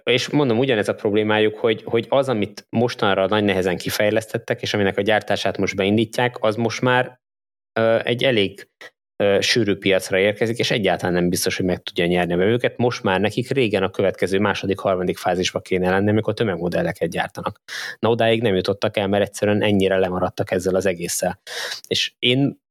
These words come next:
azért reménykedtem bennük, pont amit mondasz, hogy a, a kínaiak állnak mögötte, vagy kínai pénz áll mögötte, és én úgy gondoltam, hogy hát Kínában ott van a technika, hát sem eddig se tartott, leveszik a polcról a megfelelő technikákat, beépítik, és mennek tovább, de ezek szerint,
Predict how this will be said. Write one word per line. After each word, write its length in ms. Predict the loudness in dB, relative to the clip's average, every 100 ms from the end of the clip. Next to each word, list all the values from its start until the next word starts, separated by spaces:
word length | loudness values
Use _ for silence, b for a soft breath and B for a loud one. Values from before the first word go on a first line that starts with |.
| _ _
azért 340 | 0 0 0 0
reménykedtem 680 | 2 0 0 -4 -2 -2 0
bennük, 380 | 0 0 -2
pont 260 | 0 -2 0
amit 220 | -2 0
mondasz, 380 | 0 0 0 -2
hogy 120 | -2
a, 100 | -2 -2
a 140 | -6
kínaiak 580 | 0 2 2 4 2 0
állnak 340 | 0 0 -2
mögötte, 400 | -2 -2 -2 -2
vagy 180 | -2 -2
kínai 300 | 0 2 2
pénz 340 | 0 0 2 2
áll 160 | -2
mögötte, 460 | 0 0 0 0 0
és 260 | 0 -2 -2
én 200 | 0 2
úgy 140 | 2
gondoltam, 480 | 0 0 0 0 -2
hogy 240 | 0 -2 -2 B B
hát 180 | -8
Kínában 420 | -2 0 2 2 0
ott 80 |
van 120 | 2 -2
a 60 |
technika, 380 | 0 -2 -2 -4
hát 100 | -2
sem 180 | 0 -2
eddig 200 | 0 -2
se 120 | -2
tartott, 540 | -2 -2 -2 -4 -10 -10
leveszik 500 | -2 0 0 -2 -8
a 60 |
polcról 440 | -2 0 0 0 -2
a 40 |
megfelelő 420 | 0 -2 -2 -4
technikákat, 600 | -2 -2 0 0 -2 -6
beépítik, 460 | 0 0 0 -2 -4
és 140 | -4
mennek 300 | -2 0 0
tovább, 300 | 0 -2 -2 0
de 100 | 0
ezek 220 | 0 -2
szerint, 460 | -2 0 0 -4